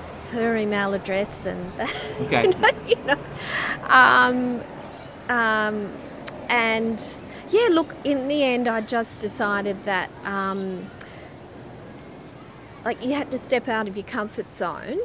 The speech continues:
Speaker 1: but the worst thing people could say is no. And some people said no,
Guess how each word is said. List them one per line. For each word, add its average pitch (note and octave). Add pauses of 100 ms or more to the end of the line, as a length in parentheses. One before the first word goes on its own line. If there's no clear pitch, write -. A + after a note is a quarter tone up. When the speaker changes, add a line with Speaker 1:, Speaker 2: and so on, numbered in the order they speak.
Speaker 1:
but -
the A#3
worst A#3
thing A3+
people G3
could F#3
say F#3+
is F#3+
no. F3+ (140)
And A3
some A#3
people G#3+
said G3 (840)
no, A3+